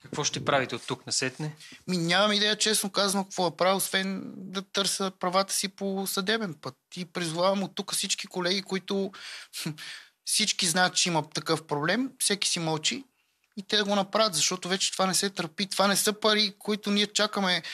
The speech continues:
Speaker 2: като бонус или като дотация. Това са пари, които ние сме извадили кеш от нас. Платили сме за, а, тези хора да, да са на топло, да, да са нахранени,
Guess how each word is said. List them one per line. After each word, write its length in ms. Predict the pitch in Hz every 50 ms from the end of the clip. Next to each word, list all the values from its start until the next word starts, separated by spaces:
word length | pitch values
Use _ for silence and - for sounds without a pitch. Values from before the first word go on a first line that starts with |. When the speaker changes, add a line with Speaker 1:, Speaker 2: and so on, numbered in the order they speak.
| - - - -
Speaker 2:
като 220 | 170 160 - 165
бонус 400 | 151 147 190 202 214 202 - -
или 140 | 202 185 190
като 240 | - 190 - 180 160
дотация. 640 | 156 156 156 - 190 214 208 - 180 156 147 - - _ _ _ _ _ - - - - -
Това 180 | - 185 202 208
са 120 | - 208
пари, 240 | - - 190 196 208
които 320 | 208 - 208 202 - -
ние 160 | 196 208 214 202
сме 160 | - 196 180
извадили 440 | 160 147 156 180 196 190 196 180 156
кеш 520 | - - 185 202 208 - - - - - _ -
от 200 | 160 143 - -
нас. 420 | 135 135 170 - - - - - _ _ - - - - - - _ -
Платили 400 | 156 147 151 - 190 202 208 202
сме 360 | - 214 202 196 190 190 - _ _ _ _ _ -
за, 520 | 151 147 170 165 160 156 151 147 131 - - _ _ _ _ -
а, 140 | 156 156 147
тези 320 | 151 - 175 175 160 160
хора 360 | - - 180 185 190 185 175
да, 240 | 151 160 156 151 143 - _ _
да 240 | - - 151 160 147
са 160 | - 190 185
на 100 | 180 165
топло, 460 | - - 180 185 185 - 202 196 190
да, 240 | 190 165 165 156 147 - - - _ -
да 120 | 156 151
са 380 | 147 - - 170 175 170 160 151
нахранени, 680 | 147 139 - - 151 156 170 180 185 196 202 214